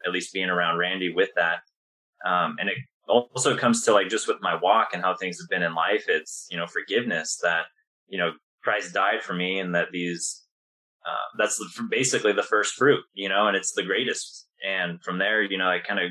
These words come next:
go into fellowship and then a life of righteousness. And, you know, with that, like, if I wanna have a fruitful relationship with my wife, I need to be de-,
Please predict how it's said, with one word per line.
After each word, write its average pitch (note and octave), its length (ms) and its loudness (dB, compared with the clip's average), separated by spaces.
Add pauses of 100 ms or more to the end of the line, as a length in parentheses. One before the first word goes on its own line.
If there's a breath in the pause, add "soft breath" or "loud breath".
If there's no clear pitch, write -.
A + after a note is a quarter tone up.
go G2+ 160 4
into F#2+ 160 -2 (100)
fellowship G2 600 4
and F#2+ 120 -2
then F2 260 2
a F2 60 2
life F2+ 260 2
of F2 120 -10
righteousness. F2 960 -2
And, F2 280 -4 (100)
you F2+ 80 -8
know, F2 160 -2
with G2+ 200 2
that, F#2+ 280 2
like, E2+ 200 2 (680)
if A2 120 -2
I A2+ 40 6
wanna A#2+ 220 6
have A#2 240 0
a G2 60 0
fruitful A#2 420 0
relationship G#2+ 580 2
with F#2 140 0
my F2 160 0
wife, G#2 340 2
I F2 80 0
need F#2 120 -4
to F2+ 100 -10
be E2 160 -10
de-, - 60 -6